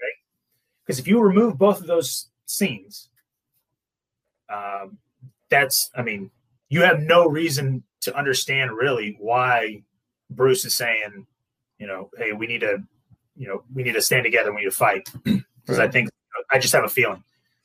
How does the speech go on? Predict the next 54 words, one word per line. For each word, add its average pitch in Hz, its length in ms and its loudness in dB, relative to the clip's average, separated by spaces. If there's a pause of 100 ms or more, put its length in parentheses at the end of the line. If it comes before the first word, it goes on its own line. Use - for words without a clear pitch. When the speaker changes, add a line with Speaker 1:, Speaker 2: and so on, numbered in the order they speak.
(360)
Speaker 1:
We - 140 4
Speaker 2:
Right. 190 80 4
Speaker 1:
could 208 100 8
have 170 80 6
not 156 160 4 (120)
seen 185 300 4
those 120 440 4
and 127 200 -4
probably 196 440 4
understood 139 480 2
that 127 140 -2
Bruce 131 220 2
was 127 140 -8
like, 117 180 0 (260)
you - 120 -20
know, 104 60 -20 (180)
"Maybe 110 320 -20
something, 107 420 -12 (100)
maybe 110 180 -18
something 107 240 -12
is - 140 -2
coming." 113 180 -12
Like, 117 100 -4
we 151 140 -2
don't, 156 160 -4 (200)
we 160 60 0
don't 151 120 4
know 147 120 2
the 113 60 -4
context, 127 460 -4
right? 113 200 -6 (640)
Speaker 2:
Right. 123 140 -4
Speaker 1:
And 120 100 -2
that's 190 160 4
what 170 100 2
I 147 40 0 (180)
mean. 196 120 -20 (500)
He 208 120 2
could 311 160 2
have 262 100 2
shot 220 360 2
something 147 300 -2
like 131 340 4
that. 127 400 2 (640)
And 131 100 -6
I, 139 120 -2 (140)
I 139 60 -4
mean 151 160 -6
this 139 140 -6
with - 100 -18
Terrio 160 400 4
writing 135 280 4
that 139 160 -4
dialogue. 104 460 -2